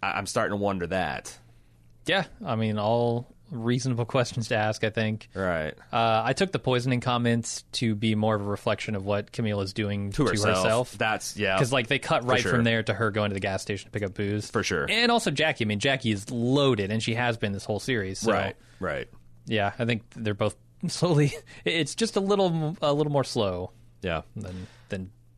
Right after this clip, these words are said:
Speaker 2: Drano.
Speaker 1: I thought it was interesting that Jackie didn't know about the roommate incident.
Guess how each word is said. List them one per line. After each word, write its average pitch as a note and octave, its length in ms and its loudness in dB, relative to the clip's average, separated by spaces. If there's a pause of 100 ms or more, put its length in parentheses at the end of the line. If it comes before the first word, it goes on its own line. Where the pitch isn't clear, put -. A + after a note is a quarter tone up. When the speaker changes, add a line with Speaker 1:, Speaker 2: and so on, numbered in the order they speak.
Speaker 2:
Drano. G2 520 -8 (180)
Speaker 1:
I G#2+ 40 -2
thought D#3 100 2
it - 20 4
was C#3+ 80 2
interesting C#3+ 280 -2
that F2 100 2
Jackie G2+ 320 0
didn't F#2 200 0
know G2 200 4
about D#2+ 420 0
the E2+ 80 -6
roommate D#2+ 360 -4
incident. C2 600 -8